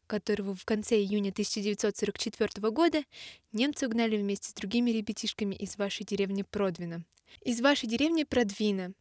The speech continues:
Могилёвская область, Восточная Белоруссия. Я знаю, что ты не можешь забыть тот страшный день.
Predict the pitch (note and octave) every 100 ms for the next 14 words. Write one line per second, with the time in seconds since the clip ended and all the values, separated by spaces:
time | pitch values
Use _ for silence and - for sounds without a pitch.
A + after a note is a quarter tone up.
0 | _ B3 A#3+ B3+ C#4+ - B3+ D#4+ E4+ D#4+
1 | - G#3+ - B3 - A#3 G#3+ G#3+ F#3+ -
2 | F3 D#3+ G#3+ _ - - - - E4+ D#4
3 | E4 D#4 - - G#3+ G#3+ A3 G#3 G#3+ G3
4 | C#4 - - G3 - D4 - - G#3+ G#3+
5 | F3+